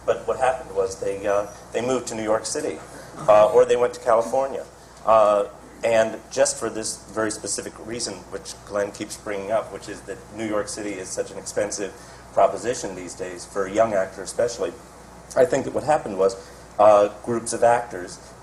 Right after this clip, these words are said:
uh, started staying, um, together in Chicago and seeing it as a very viable, uh, place to live and grow and, uh, and make theater. And so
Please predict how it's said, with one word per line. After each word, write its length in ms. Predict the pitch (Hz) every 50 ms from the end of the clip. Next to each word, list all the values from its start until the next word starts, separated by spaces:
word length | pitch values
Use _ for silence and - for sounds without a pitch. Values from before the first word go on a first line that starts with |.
| -
uh, 180 | - 98 98 95
started 460 | 95 - - - 101 98 95 95 - -
staying, 600 | - - - - - 117 117 107 90 85 85 - - - - - - - - -
um, 340 | 104 101 98 101 98 98 98 - - - - - - - - - - - - - -
together 540 | - 113 104 104 113 131 143 - - - - - - - -
in 140 | 117 127 156
Chicago 580 | - - - - - 95 92 95 117 117 139 -
and 160 | 123 131 127
seeing 240 | - - 160 160 165
it 100 | 160 131
as 140 | 131 120 123
a 40 |
very 280 | 113 110 120 123 127 127
viable, 680 | 113 - - 107 107 107 113 113 113 113 113 113 127 - - - - - - - -
uh, 340 | 113 113 113 117 117 117 117 117 - - - - - -
place 280 | - - - 117 - -
to 120 | - - 101
live 320 | 95 98 101 104 101 104
and 140 | 123 104 92
grow 420 | - 98 101 98 98 98 98 - -
and, 380 | - 101 101 101 101 101 98
uh, 240 | 110 107 104 110 107 - 107
and 140 | 107 107
make 140 | 107 110 113
theater. 380 | - - - 123 151 156 - - - - - - - - - - - - - - - -
And 140 | 101 107 107
so 460 | - - 123 113 113 110 110 113 -